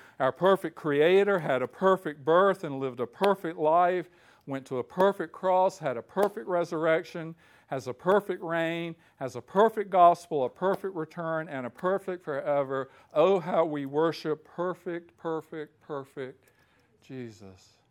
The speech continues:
And thank you, perfect Jesus, for simple faith, not just in our mind or heart,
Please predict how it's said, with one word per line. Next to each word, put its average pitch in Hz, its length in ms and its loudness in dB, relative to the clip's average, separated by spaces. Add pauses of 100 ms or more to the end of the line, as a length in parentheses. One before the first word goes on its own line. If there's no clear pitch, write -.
(720)
And 120 120 -20
thank 165 280 -10
you, 160 60 -14
perfect 135 440 -12
Jesus, 131 600 -16
for 117 380 -10 (280)
simple 165 760 -14 (720)
faith, 127 380 -12 (960)
not 160 200 -14
just 165 300 -12
in 127 100 -14
our 113 120 -14
mind 123 400 -14
or 104 100 -16
heart, 113 540 -14